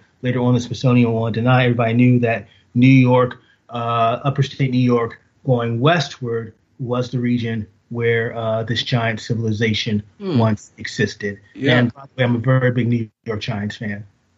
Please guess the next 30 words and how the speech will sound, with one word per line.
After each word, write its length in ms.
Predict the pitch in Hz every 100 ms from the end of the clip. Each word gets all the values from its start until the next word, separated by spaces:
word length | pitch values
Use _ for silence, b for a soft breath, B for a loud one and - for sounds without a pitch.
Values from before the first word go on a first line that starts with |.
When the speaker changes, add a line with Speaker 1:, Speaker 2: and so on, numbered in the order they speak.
| _ -
Speaker 3:
In, 240 | 151 156
Speaker 2:
Very 120 | 123
Speaker 3:
in 100 | 165
Speaker 2:
cool. 100 | 131
Speaker 3:
fact, 360 | 170 170 165 165
uh, 340 | 160 156 143 151
that, 480 | 131 151 156 156 160
uh, 360 | 156 143 139 135 135 135 -
the 280 | 160 143 - - _ _ - 104
San 280 | - 165 165
Francisco 460 | 135 131 185 170 127
Giants 420 | 135 143 139 -
was 240 | 127 123
originally 580 | 135 135 156 165 143 135
in 80 | 127
New 80 | 123
York, 340 | 135 156 147
and 120 | 131 127
they 100 | 131
were 140 | 131
called 220 | 131 135
the 100 | 117
New 160 | 113 185
York 300 | 170 117 -
Giants, 640 | 120 113 117 127 127 -
uh, 600 | 135 127 127 131 135 123 -
as 160 | 113
a 40 | 113
baseball 440 | 151 - 123 113
team. 380 | - 120 139